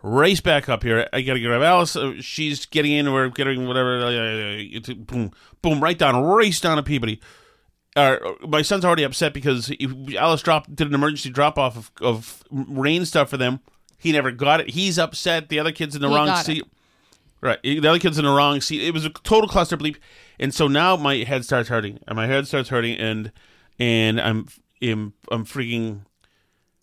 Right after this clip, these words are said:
Speaker 1: I'm having an emotional stroke out
Speaker 2: <laughs>
Speaker 1: where I'm not gonna cry and I'm not gonna explode. I'm just, I'm flaming out. This is re-entry. I'm flaming out.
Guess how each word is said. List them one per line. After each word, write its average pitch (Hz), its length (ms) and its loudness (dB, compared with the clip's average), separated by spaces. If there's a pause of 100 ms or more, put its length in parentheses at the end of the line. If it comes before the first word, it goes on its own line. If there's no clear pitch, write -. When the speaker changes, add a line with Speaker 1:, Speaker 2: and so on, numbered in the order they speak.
(140)
Speaker 1:
I'm 117 360 0
having 156 420 2
an 135 100 0
emotional 139 600 2
stroke - 420 0
out 90 260 -8 (200)
Speaker 2:
<laughs> 294 240 0
Speaker 1:
where - 100 6
I'm 240 140 6
not 214 360 2
gonna 151 180 0
cry 147 480 4
and 139 140 0
I'm 120 60 -2
not 131 180 -2
gonna 135 320 -2
explode. 120 640 0 (400)
I'm 135 160 2
just, - 440 -6 (720)
I'm 135 220 2
flaming 139 440 0
out. 98 240 0
This 131 220 -2
is 131 120 -4
re-entry. 143 580 0 (1300)
I'm 131 140 -4
flaming 143 380 2
out. 123 240 2